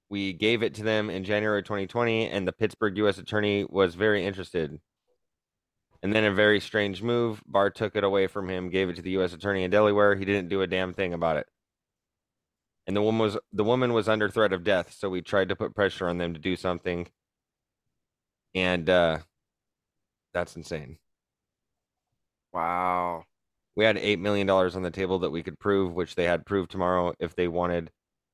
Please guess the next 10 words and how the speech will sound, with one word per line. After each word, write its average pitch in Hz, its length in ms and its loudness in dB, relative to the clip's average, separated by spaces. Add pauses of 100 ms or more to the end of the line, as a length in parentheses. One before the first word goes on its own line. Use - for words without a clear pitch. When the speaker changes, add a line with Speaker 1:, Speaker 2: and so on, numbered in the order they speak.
Speaker 1:
to. 127 420 4
They 104 240 4
could 104 300 0
have 95 320 0
proved 101 260 -4
it 98 100 -6
three 92 180 0
years 92 180 2
ago, 85 160 -2
Rita. 82 400 -2